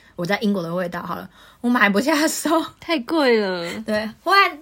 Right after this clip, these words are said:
Speaker 1: 这边的话，差不多也是三磅左右，也就只比台湾，
Speaker 2: 哦，一百多
Speaker 1: 对，
Speaker 2: 块啦，比台湾便宜一
Speaker 1: 也就一点点。
Speaker 2: 点点。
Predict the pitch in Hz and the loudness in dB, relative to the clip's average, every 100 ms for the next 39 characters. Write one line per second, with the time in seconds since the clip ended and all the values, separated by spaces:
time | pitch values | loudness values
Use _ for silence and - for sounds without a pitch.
0 | 359 392 381 302 254 254 277 262 240 240 | -10 -8 -4 -2 -2 -4 -6 -4 -6 -4
1 | 220 196 170 - 220 196 185 180 175 160 | -4 -4 -6 -6 -4 -4 -4 -6 -10 -14
2 | - - - - - 214 214 226 220 226 | -18 -20 -18 -10 -4 -2 0 0 0 -2
3 | 226 226 - 185 170 - 175 175 - - | -4 -2 0 0 -2 -10 -8 -8 -10 -4
4 | 214 - 220 220 196 214 190 185 208 208 | -2 -2 0 0 2 2 2 0 -2 -2
5 | 214 190 196 - 185 - - - 202 196 | -4 -6 -6 -4 -6 -8 -14 -14 -8 -4
6 | 220 262 254 214 320 330 _ _ - 247 | 0 2 0 -2 -8 -12 _ _ -8 -4
7 | 202 185 208 196 196 - 220 170 - - | -2 0 0 2 0 0 -2 -4 -8 -12
8 | - 190 | -16 -18